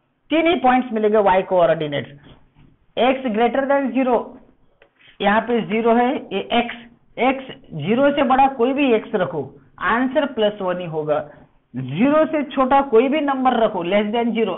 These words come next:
आंसर इसका माइनस वन ही होगा, और ज़ीरो रखो तो ज़ीरो होगा। तो इसका मतलब यहाँ पे range में, इसका range जो है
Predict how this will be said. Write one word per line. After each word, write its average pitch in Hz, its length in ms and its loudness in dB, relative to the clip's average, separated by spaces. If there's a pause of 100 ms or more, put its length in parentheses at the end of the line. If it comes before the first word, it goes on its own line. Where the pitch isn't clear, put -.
आंसर 254 440 -2
इसका 247 340 -2
माइनस 175 400 -6
वन 175 160 -2
ही 220 120 2
होगा, 170 520 2 (460)
और 196 220 2
ज़ीरो 302 340 4
रखो 185 300 2
तो 175 120 -4
ज़ीरो 139 320 -4
होगा। 127 340 -2 (460)
तो 240 40 2
इसका 269 280 2
मतलब 285 220 0
यहाँ 247 160 -2
पे 247 140 2
range 269 560 4
में, 240 480 2
इसका 180 320 0
range 254 400 4
जो 285 240 0
है 196 340 0